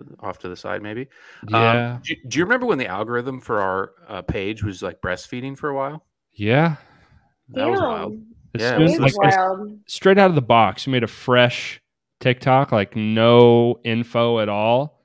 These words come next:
Speaker 2: First, like, couple videos. Well, here's how it works. We, we saw one, and we're like, "What?" So we
Speaker 1: This is
Speaker 2: watched the
Speaker 1: the
Speaker 2: whole
Speaker 1: way we
Speaker 2: thing, like,
Speaker 1: watched it.
Speaker 2: four
Speaker 1: Yeah.
Speaker 2: times. And then, like,
Speaker 1: Yeah.
Speaker 2: "Oh, this guy loves watching breastfeeding." So
Speaker 3: Yeah.
Speaker 2: that's your algorithm.
Speaker 3: Yeah.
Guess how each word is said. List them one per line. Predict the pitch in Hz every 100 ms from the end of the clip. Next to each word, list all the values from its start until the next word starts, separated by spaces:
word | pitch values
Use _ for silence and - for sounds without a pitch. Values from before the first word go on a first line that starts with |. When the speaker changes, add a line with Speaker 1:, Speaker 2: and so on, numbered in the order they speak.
| _
Speaker 2:
First, | - 135 127 -
like, | 107 - - _ _ _ _ -
couple | 120 107 101
videos. | 98 98 95 165
Well, | 175 175 - -
here's | 247 226
how | 160 107
it | 110
works. | 123 101 98 -
We, | 135 131 135 - _
we | 147
saw | 131 214 185
one, | 131 147 127 101
and | 110
we're | 101
like, | 87 _ _ _
"What?" | 92 90 90 101 143 - _
So | -
we | 117
Speaker 1:
This |
is | 131
Speaker 2:
watched | 139
the | 147
Speaker 1:
the |
Speaker 2:
whole | 143
Speaker 1:
way | 131
we | 143
Speaker 2:
thing, | 123
like, |
Speaker 1:
watched | 104 104
it. | 151
Speaker 2:
four | 127
Speaker 1:
Yeah. | 123
Speaker 2:
times. | 151 110 101 135
And |
then, | 127 104
like, | 135
Speaker 1:
Yeah. | 117
Speaker 2:
"Oh, | 101
this | 127
guy | 117 104
loves | 104 107 107 95 101
watching | 98 98 98
breastfeeding." | 82 82 - - 76 64 _ _ _ -
So | 98 101
Speaker 3:
Yeah. | 214 92 -
Speaker 2:
that's | 110 -
your | 87
algorithm. | 73 73 190
Speaker 3:
Yeah. | -